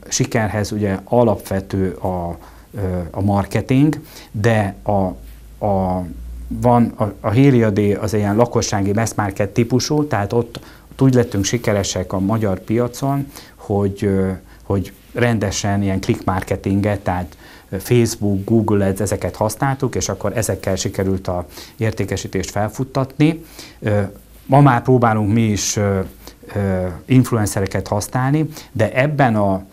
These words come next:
korábban szubkultúra, ma már mainstreamnek számító tudatos vásárlói körben az influencerek számítanak igazán.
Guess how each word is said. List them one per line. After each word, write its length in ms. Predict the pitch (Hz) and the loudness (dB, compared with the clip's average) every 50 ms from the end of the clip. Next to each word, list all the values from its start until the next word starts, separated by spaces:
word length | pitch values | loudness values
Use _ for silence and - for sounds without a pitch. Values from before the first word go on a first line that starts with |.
| - - _ | -20 -18 _
korábban 420 | - 127 123 120 110 101 107 98 | 0 2 2 2 2 0 -2 -2
szubkultúra, 840 | - - 143 147 147 147 - 113 107 101 101 - 104 101 101 101 101 | 2 4 2 2 2 2 0 0 2 0 0 -2 -2 2 2 2 2
ma 200 | 98 101 110 110 | 2 0 0 2
már 380 | 110 107 101 98 92 92 92 - - - - _ | 2 2 2 0 0 -2 -4 -6 -10 -18 -20 _
mainstreamnek 1080 | - 117 127 131 139 127 131 - - 110 107 101 101 98 98 90 - 92 117 104 98 - | 0 4 6 6 6 6 4 0 -2 0 0 2 2 2 0 -2 -4 -4 -4 -4 -4 -4
számító 600 | - - 123 110 110 104 101 92 - - 101 98 | -4 -4 -2 -2 0 0 -2 -2 -2 -2 -2 0
tudatos 440 | 98 135 131 123 - 104 98 - - | 0 0 0 0 0 -2 -4 -2 -2
vásárlói 560 | 113 110 101 - - 101 95 92 92 92 - | -2 -2 -2 -2 -2 -2 -2 0 -2 -2 -2
körben 440 | - 117 117 123 123 127 120 113 - | 2 2 2 4 4 2 0 -2 -4
az 200 | - 101 - - | -6 -8 -2 2
influencerek 720 | 131 131 127 - - 104 98 95 92 - - 90 90 87 | 4 4 4 4 4 0 0 0 -2 -2 -2 -4 -4 -4
számítanak 560 | - - 95 90 95 95 - 95 95 90 - | -4 -6 -4 -2 -2 -4 -2 -4 -4 -4 -4
igazán. 460 | 95 92 92 87 82 - 87 87 80 | -4 -4 -4 -6 -6 -8 -10 -10 -12